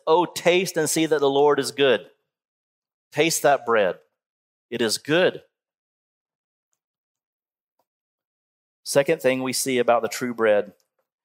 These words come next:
verses fifty-two through fifty-nine, are the ingredients of the bread. And we're gonna see that people had a false understanding of what the ingredients of Jesus is.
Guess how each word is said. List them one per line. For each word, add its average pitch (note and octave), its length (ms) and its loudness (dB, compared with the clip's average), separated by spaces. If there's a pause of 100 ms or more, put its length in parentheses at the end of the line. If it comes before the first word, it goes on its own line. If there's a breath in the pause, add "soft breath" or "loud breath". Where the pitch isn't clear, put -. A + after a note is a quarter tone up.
(180)
verses A#2+ 240 -4
fifty-two B2 460 -6
through G#2+ 140 -12
fifty-nine, G2+ 640 -6 (1600)
are A2+ 140 -2
the C#3+ 140 0
ingredients C3+ 500 -6
of F#2+ 80 -6
the F2 60 -18
bread. E2+ 240 -12 (880)
And G2+ 80 -4
we're A2 80 0
gonna A#2 180 -2
see B2+ 240 -2
that G#2+ 160 0
people C#3 240 -2
had A2 160 2
a F#2 60 0
false - 560 -2 (200)
understanding A#2+ 520 -2
of G#2+ 40 -4
what G#2+ 140 -2
the G#2 60 -4
ingredients G2 600 -8
of G2+ 160 -8
Jesus F2 380 -18
is. D#2 300 -16